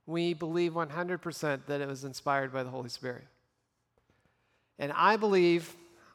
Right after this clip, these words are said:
almost ninety-nine point nine percent that it was Peter. And Peter used part of his life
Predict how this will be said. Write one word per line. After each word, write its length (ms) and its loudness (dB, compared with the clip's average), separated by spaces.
almost 600 -4
ninety-nine 600 0
point 220 -6
nine 220 0
percent 460 -8
that 160 -2
it 20 -4
was 160 -6
Peter. 380 -6
And 100 -6
Peter 240 0
used 520 -2
part 300 4
of 100 0
his 240 0
life 600 0